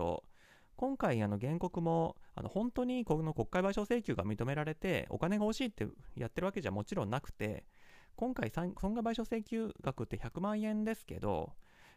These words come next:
別-、この百万円では弁護士費用とかも全然払えないと思いますし、まあ、多分、あの、弁護士さんはそういうの支援してる、そのボランティアでやってる人たちだと思いますけど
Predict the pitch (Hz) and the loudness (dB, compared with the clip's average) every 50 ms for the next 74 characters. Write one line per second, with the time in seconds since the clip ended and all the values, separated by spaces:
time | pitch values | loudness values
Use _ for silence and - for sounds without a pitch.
0 | - - 120 113 123 - - - - - 156 160 147 - - 123 - - 226 247 | -10 -6 -4 -2 -2 -4 -6 -10 -8 -4 -4 -4 -2 -4 -6 -6 -2 0 2 4
1 | 254 262 262 269 262 262 254 269 254 180 110 104 110 123 143 170 175 - - 196 | 4 4 2 2 2 2 2 6 6 6 6 6 4 4 4 2 2 2 0 0
2 | 196 196 190 - - - - 214 185 - - 110 104 101 101 117 147 180 - 214 | 0 0 -2 -2 -4 -2 0 0 0 0 0 0 0 0 2 2 0 2 2 0
3 | 190 156 131 147 175 196 175 117 104 - - 101 104 104 107 110 107 - 104 - | 0 2 2 2 2 4 2 2 2 0 0 2 2 2 2 0 -2 -4 -8 -8
4 | - 104 90 - - - - 147 156 139 - 214 233 214 127 - 55 - - - | -6 -6 -6 -6 -6 -6 -4 -4 -2 -2 -2 -2 -2 -2 -4 -4 -6 -10 -16 -12
5 | - - 123 117 113 113 - - _ _ - - 127 131 139 160 185 180 - 135 | -6 -4 -4 -2 -2 -4 -8 -10 _ _ -10 -4 -2 0 2 2 0 0 0 0
6 | 104 98 82 - - 139 131 104 - - 127 131 135 135 139 - - 143 123 127 | 0 0 0 0 -2 -2 -2 -2 -4 -4 -2 -2 -2 -2 -4 -4 -4 -4 -2 -2
7 | 127 127 - - - - 117 101 107 101 123 156 180 - 120 107 110 - - 127 | -2 -2 -4 -6 -8 -8 -6 -2 0 2 2 2 2 0 0 0 -2 -2 -2 -2
8 | 127 - 160 139 127 - - - 98 - - 110 113 123 131 131 135 147 156 - | -2 -2 0 0 0 0 -2 -4 -2 -2 -2 -2 0 0 0 -2 -2 -4 -8 -8
9 | - - 90 87 87 101 82 - | -10 -10 -4 -2 -2 -2 -2 -4